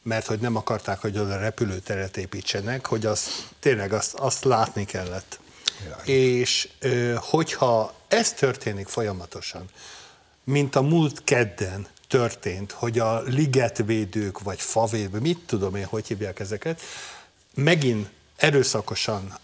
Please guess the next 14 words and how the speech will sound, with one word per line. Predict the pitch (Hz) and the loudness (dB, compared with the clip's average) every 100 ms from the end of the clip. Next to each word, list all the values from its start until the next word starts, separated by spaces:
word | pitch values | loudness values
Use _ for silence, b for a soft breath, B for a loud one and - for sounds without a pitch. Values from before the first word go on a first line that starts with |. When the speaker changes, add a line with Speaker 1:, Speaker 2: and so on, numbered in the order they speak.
| _ | _
Speaker 1:
áttörtek | 139 139 - - 104 101 - | 2 2 2 0 0 -4 -4
kordont, | - 104 95 - 92 92 | -2 -2 -4 -6 -6 -8
és | - 113 98 - | -4 -2 -2 -2
ott | 147 131 - | -2 0 -4
is | - | -2
csak | 110 - | -4 -2
mosolygás | 110 - 104 92 92 - - | -2 0 0 0 -6 -6 -6
volt. | 98 - - | -6 -8 -4
A | |
Gulyás | 123 165 185 120 - | 2 6 6 4 2
Marci | 117 113 110 - | 0 0 0 -4
festék | 104 - 120 - 107 | -4 -4 -4 -4 -2
szórózik, | - 113 107 104 98 101 - B B B B B B _ _ - | 0 -2 -2 -4 -6 -10 -14 B B B B B B _ _ 0
mosolygás. | 127 127 117 101 90 90 92 | 4 6 4 2 -2 -6 -8